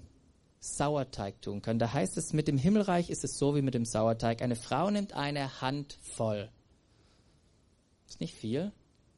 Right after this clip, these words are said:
Wenn man es mit einem halben Sack Mehl vergleicht, nicht viel.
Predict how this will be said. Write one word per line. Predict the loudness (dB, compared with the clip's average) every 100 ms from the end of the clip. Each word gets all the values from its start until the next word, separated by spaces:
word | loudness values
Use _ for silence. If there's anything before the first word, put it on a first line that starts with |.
| _ _ _ _
Wenn | 0
man | 0
es | 0
mit | -2 -2
einem | -2
halben | -2 -2 -2
Sack | -4 -4
Mehl | -2 0 0
vergleicht, | -2 -8 -4 -4 -4 -8 -14 -20 _ -4
nicht | -4 -2
viel. | 0 2 2